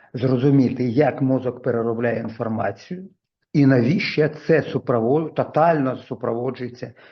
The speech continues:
психічними явищами. Е, там, свідомістю, думками, емоціями, ностальгіями, усім цим. Е, оці-, у-, усією цією феноменологією. Словом, усім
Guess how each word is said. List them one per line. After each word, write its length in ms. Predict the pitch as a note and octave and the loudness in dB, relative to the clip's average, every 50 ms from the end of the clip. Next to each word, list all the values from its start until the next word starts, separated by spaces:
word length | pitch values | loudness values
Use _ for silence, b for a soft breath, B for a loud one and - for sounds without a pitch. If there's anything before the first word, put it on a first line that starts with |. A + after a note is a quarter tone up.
| b b b | b b b
психічними 640 | - - C#3 - - C#3 - - C3+ B2 A#2+ B2 B2 | -8 -8 -6 -4 -4 -4 -4 -4 -4 -2 0 0 0
явищами. 680 | A#2 B2 - G#2+ A2+ A2+ A2+ - - - A#2 A2+ - F#2 G#2 - _ _ B B B B B B B B B B B - B2+ | 0 -2 -4 -4 -6 -10 -12 -14 -14 -12 -12 -10 -12 -12 -14 -16 _ _ B B B B B B B B B B B -6 -2
Е, 300 | A#2+ G#2+ - - - - | -2 -2 -2 -4 -6 -8
там, 180 | - B2 - - | -8 -8 -8 -10
свідомістю, 800 | - - B2 C#3 C3 A#2+ D3 D#3+ E3 D#3+ D#3 D3+ - - E3 E3+ | -8 -4 -4 -2 0 2 2 4 4 2 2 0 -2 -2 -2 0
думками, 800 | C#3+ A2+ D3 E3 E3+ D#3 D#3+ - C#3+ D3+ D#3+ D#3+ E3+ E3+ E3+ E3+ | 0 2 2 2 2 0 0 0 0 0 0 0 0 2 2 2
емоціями, 880 | E3+ E3 D#3 D3 D3+ F3 F#3 E3+ E3 - E3 D#3+ E3 E3 D#3+ E3 E3 | 2 2 2 2 0 0 -2 -4 -4 0 0 2 2 2 0 0 -2
ностальгіями, 880 | D#3+ E3 E3 E3 - - F3 E3 C3 C#3 F3+ F3 E3 D#3 D3+ D#3 D3+ D3 | -2 -2 -4 -4 -2 0 0 0 0 -2 -2 -2 0 0 0 -2 -4 -6
усім 580 | C3+ - D3 - F3 D3+ - - C#3+ A#2 G#2+ - | -6 -10 -12 -12 -12 -10 -8 -4 -4 -4 -4 -6
цим. 260 | - - G#2+ G#2 G#2 - - b b b b b b b b b b | -8 -8 -8 -8 -10 -14 -18 b b b b b b b b b b
Е, 260 | C3 C3 C3 A#2 A2 | -8 -6 -6 -4 -4
оці-, 340 | C3 C#3 C#3 - F#3+ E3+ D3 | -4 -6 -4 -2 -4 -2 0
у-, 380 | D3+ D3 D3 D3 C#3+ C#3 C#3 | 0 0 2 2 0 0 0
усією 440 | D3 C3 - E3+ E3 E3 D#3+ D#3 D3 | -2 0 2 4 4 6 6 4 2
цією 400 | D#3 - D3 C#3+ C#3 C3+ C3 B2 | 0 0 0 2 4 4 4 4
феноменологією. 920 | - - - D3 D3 C#3 C3+ C3 C3 B2+ A#2+ A2+ G#2 G2+ G#2 A2+ A2+ - _ _ _ _ B B B B B B B | 2 0 2 2 4 4 4 4 2 0 -2 -4 -8 -10 -12 -16 -18 -20 _ _ _ _ B B B B B B B
Словом, 680 | - - - D#3+ E3+ E3 D#3 D3+ C#3+ C#3 D3 D3+ C#3+ | -8 -2 2 6 6 8 8 6 6 4 2 -2 -4
усім 540 | D3+ C3+ - - - C3 B2+ A#2 A2+ - - | -4 -4 -4 -2 0 0 0 0 0 -6 -8